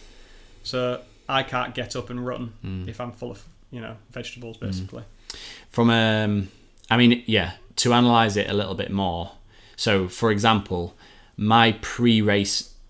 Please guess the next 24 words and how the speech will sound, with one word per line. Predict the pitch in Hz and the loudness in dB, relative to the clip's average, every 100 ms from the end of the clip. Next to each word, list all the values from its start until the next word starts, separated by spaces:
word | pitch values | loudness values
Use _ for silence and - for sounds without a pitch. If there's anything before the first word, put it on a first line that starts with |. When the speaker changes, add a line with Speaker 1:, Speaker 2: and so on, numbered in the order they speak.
| - | -4
Speaker 2:
if | 117 147 | 2 6
I | 147 | 8
was | 135 110 | 8 6
racing | 117 120 117 104 98 | 6 6 4 0 0
the | 98 | 0
next | 101 - 101 | -2 -4 -4
mo-, | 95 | -2
if | 113 | 2
I | 139 | 4
was | 117 | 4
racing | 117 107 104 | 2 2 0
on | 98 | 0
Sunday | 110 101 | 2 2
morning | 98 95 90 | 4 2 0
at | - | -2
nine | 98 92 | -2 -2
o'clock | 87 95 85 135 | -2 -6 -6 -8
Speaker 1:
Yeah. | 127 - 98 | -8 -10 -8
Speaker 2:
in | 95 | -4
the | |
morning, | 90 87 85 82 - - - - - | -4 -4 -6 -10 -16 -20 -20 -18 2
my | 117 120 | 6 6
pre-race | - 135 120 113 107 | 4 4 6 6 4
meal | 104 95 82 98 | 2 2 0 -4